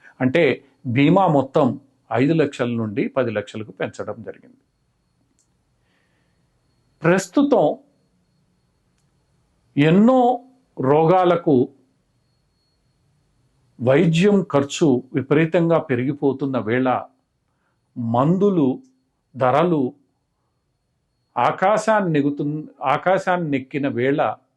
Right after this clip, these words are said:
ఈ పెంపు ఎంతో ఊరట కలిగించే అంశం. అయితే ఐదు లక్షల నుండి పది లక్షలకు ఈ మొత్తాన్ని పెంచిన సందర్భంలో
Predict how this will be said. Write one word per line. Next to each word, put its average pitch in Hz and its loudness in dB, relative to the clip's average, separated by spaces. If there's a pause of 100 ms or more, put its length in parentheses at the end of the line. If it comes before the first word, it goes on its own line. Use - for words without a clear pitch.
(640)
ఈ 147 -4
పెంపు 143 -4 (220)
ఎంతో 139 -6
ఊరట 135 -2
కలిగించే 110 -10
అంశం. - -18 (1800)
అయితే 117 0 (1800)
ఐదు 165 2
లక్షల 202 2
నుండి 170 2
పది 151 0
లక్షలకు 165 -2 (720)
ఈ 147 0
మొత్తాన్ని 151 -2
పెంచిన 143 -6
సందర్భంలో 135 -4